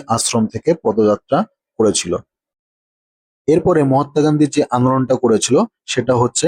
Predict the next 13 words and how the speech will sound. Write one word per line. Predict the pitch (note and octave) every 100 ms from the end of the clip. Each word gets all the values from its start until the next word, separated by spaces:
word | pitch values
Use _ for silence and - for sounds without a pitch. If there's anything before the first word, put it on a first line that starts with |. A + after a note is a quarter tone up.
| B3 _ _ -
ডান্ডি | A2 A2+ A#2 E3 -
অভিযান | A2 A2 A#2 A3+ _ -
বা | A#2+ F#3 G3+
লবণ | A#2 G#2+ B2 C3
সত্যাগ্রহ। | A2+ - G#2 F#2 F2+ E2+ - _ - -
আমি | C#3 D3 -
আগেই | A#2+ C#3+ F#3
বলেছি | F3+ D3 - C#3+ F#3 _ _
যে | B2+ B2
মহাত্মা | A#2 C#3 -
গান্ধী | D#3 D3 A2+ D#3+ - _ _ _ _ _ -
লবণ | A2 A#2 A#2+ D#3 F3+
সত্যাগ্রহ | - F3 - E3+ E3 E3+